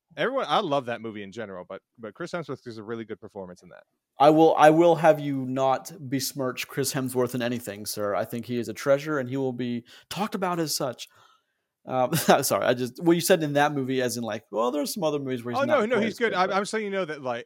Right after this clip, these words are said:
Speaker 1: um, ba-, basically, I, I'm just pointing out 'cause in Cabin in the Woods, since the point is they're playing archetypes, and he is, you know, the jock archetype, like, oh, no, he's actually doing great acting work, and you might not have expected if you just sort of looked at Cabin in the Woods at a surface level. Like, no, he's, he's doing some great work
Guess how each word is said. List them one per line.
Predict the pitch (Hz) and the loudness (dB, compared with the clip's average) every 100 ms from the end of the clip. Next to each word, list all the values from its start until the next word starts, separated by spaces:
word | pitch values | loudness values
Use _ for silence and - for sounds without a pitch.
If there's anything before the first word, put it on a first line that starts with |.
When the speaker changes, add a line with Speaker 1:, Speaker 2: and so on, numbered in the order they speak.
| 135 | -8
Speaker 1:
um, | 120 113 113 _ _ _ _ - _ _ 175 | -6 -6 -10 _ _ _ _ -20 _ _ -8
ba-, | 185 | -6
basically, | 180 185 196 156 | -6 -4 -4 -2
I, | 160 151 | -2 -4
I'm | 165 | -6
just | 151 - | -8 -8
pointing | 196 180 | -6 -6
out | |
'cause | 156 139 | -6 -10
in | 139 | -6
Cabin | 156 165 | -4 -4
in | 160 | -6
the | 135 | -8
Woods, | 123 131 - | -6 -8 -10
since | 135 127 | -16 -14
the | 123 | -14
point | - 117 127 | -10 -10 -10
is | 127 | -10
they're | 143 | -10
playing | 135 139 131 - | -8 -8 -8 -8
archetypes, | 117 135 135 143 143 | -10 -10 -8 -10 -10
and | 110 101 | -18 -14
he | 110 | -12
is, | 110 104 113 | -10 -12 -14
you | |
know, | 101 101 | -14 -12
the | 95 101 | -12 -12
jock | 110 107 - | -8 -10 -10
archetype, | 113 123 117 123 123 _ | -14 -14 -12 -10 -12 _
like, | 110 - | -16 -8
oh, | 165 | -6
no, | 190 160 120 | -4 -4 -4
he's | 147 | -6
actually | 165 - 147 | -8 -8 -12
doing | 143 131 | -10 -12
great | 113 120 107 | -10 -10 -8
acting | 113 120 117 | -10 -10 -12
work, | 110 104 - | -12 -12 -14
and | 110 101 101 _ | -18 -18 -20 _
you | 127 | -10
might | 120 117 | -8 -10
not | 113 107 | -10 -12
have | 104 | -12
expected | 101 - 113 - 95 | -16 -12 -12 -12 -16
if | 98 | -14
you | 107 | -16
just | 98 110 | -16 -14
sort | 113 101 | -12 -10
of | 95 - _ _ - 113 | -12 -16 _ _ -18 -8
looked | 120 - | -8 -8
at | - | -10
Cabin | 117 113 | -10 -8
in | 110 | -8
the | |
Woods | 110 107 | -8 -8
at | 98 | -12
a | 98 | -12
surface | 113 - 127 | -12 -12 -8
level. | 131 127 135 151 123 | -8 -6 -8 -8 -10
Like, | 110 | -10
no, | 170 170 117 | -4 -4 -2
he's, | 160 - | -6 -10
he's | 135 190 | -12 -10
doing | 208 202 | -8 -8
some | 165 127 | -10 -10
great | 135 127 | -8 -6
work | 117 | -10